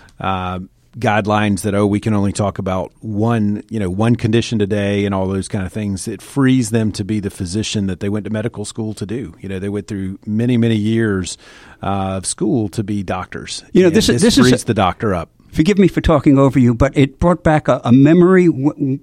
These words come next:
Speaker 2: this goes back almost thirty years. I remember my primary doctor telling me that he would not advise his son to go into medical.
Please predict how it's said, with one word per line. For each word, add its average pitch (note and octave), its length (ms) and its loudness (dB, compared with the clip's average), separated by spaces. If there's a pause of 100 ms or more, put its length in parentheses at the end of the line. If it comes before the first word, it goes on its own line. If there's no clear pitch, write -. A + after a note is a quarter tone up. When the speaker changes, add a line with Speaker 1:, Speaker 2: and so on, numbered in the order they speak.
Speaker 2:
this E3 220 2
goes F#3+ 220 2
back F3+ 360 -2
almost E3 500 2 (440)
thirty G3+ 800 0
years. D#3 720 2 (140)
I D3 100 2
remember F3 680 4
my D3 420 6
primary D3+ 560 4
doctor A#2+ 520 -2 (540)
telling F3+ 360 4
me D#3+ 180 6
that C3+ 160 2
he C#3+ 100 6
would C3 180 2
not D3 200 4
advise C3+ 420 2
his B2+ 140 0
son B2+ 500 2
to C#3 80 -4
go C3 240 2
into B2+ 220 0
medical. A#2+ 640 0